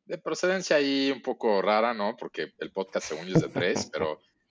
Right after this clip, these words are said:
Speaker 1: Lalo está poniendo un tema, un cacho, un audio donde solo es un monólogo de él, pero pues por ahí decía, va a perder en Roma, y ahora dice, fue la gran sorpresa que perdió en Roma, pero pues bueno, ese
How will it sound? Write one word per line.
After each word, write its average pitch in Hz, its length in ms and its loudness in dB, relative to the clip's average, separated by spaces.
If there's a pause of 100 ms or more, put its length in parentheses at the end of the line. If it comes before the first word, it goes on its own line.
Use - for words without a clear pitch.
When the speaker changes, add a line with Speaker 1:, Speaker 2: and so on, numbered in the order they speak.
Speaker 1:
Lalo 95 240 0
está 92 680 0
poniendo 87 380 -6
un 85 100 -10
tema, 90 420 -4 (120)
un 95 140 -18
cacho, 98 280 -4
un 95 100 -4
audio 95 200 2
donde 78 180 -6
solo 90 480 0 (320)
es - 160 -4
un 98 80 -8
monólogo 85 540 -2
de 92 120 4
él, 180 220 0 (180)
pero 92 160 0
pues - 180 -6
por 113 120 8
ahí 127 80 8
decía, 123 300 2 (520)
va 147 60 10
a 165 60 4
perder 147 300 8
en 131 60 -4
Roma, 156 300 6
y 117 60 6
ahora 120 180 6
dice, 110 320 2
fue 120 180 4
la 120 120 6
gran 113 180 4
sorpresa 107 400 -2
que - 120 -20
perdió 92 240 -2
en 95 60 -4
Roma, 113 360 2
pero 90 200 2
pues 90 140 -4
bueno, 95 340 2 (920)
ese 151 1040 8